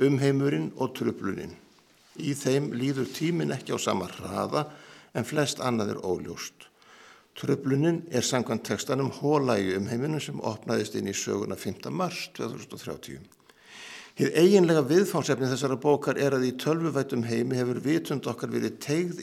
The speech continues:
yfir allan umheiminn, tengd alnetinu og þannig séð erum við öll að breytast í örlítið mismunandi útgáfur af eins konar samvitund.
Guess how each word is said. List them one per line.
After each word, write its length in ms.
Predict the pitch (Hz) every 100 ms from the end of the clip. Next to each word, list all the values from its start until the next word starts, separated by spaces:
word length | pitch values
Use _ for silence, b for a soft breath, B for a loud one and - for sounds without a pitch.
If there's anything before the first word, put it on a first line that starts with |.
| 127
yfir 160 | 135
allan 380 | 143 143 113 101
umheiminn, 480 | 104 104 113 147 175 B B B B
tengd 400 | - 143 147 - 113
alnetinu 640 | 113 120 117 - 143 143
og 80 | 110
þannig 320 | 143 151 143
séð 400 | - 123 135 -
erum 240 | 131 120 117
við 160 | -
öll 160 | - 123
að 140 | -
breytast 560 | - 147 151 - 123 -
í 80 | -
örlítið 560 | 135 139 127 - 127
mismunandi 640 | 123 151 - 156 139 113 113
útgáfur 640 | 123 135 - 139 143 165 B B B
af 160 | 117 107
eins 240 | 139 139
konar 400 | - - 120 113
samvitund. 1040 | - - 127 127 107 113 95 - 78 -